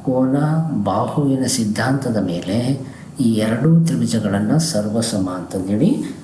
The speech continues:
ತೋರ್ಸೋದಕ್ಕೆ ಬರುತ್ತೆ. ಅದಾದ್ಮೇಲೆ ಎರಡನೇದನ್ನ ನೋಡೋಣ.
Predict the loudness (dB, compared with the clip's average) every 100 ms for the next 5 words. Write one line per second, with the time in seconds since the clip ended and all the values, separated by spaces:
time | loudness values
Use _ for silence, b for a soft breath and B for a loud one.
0 | -10 -4 -2 -2 -4 -4 -2 0 0 -2
1 | -4 -4 -8 -6 -4 -4 -4 -2 0 4
2 | 4 6 6 4 0 B B B -4 0
3 | 0 0 0 -2 -2 -2 0 0 -4 -8
4 | -4 -2 -2 -4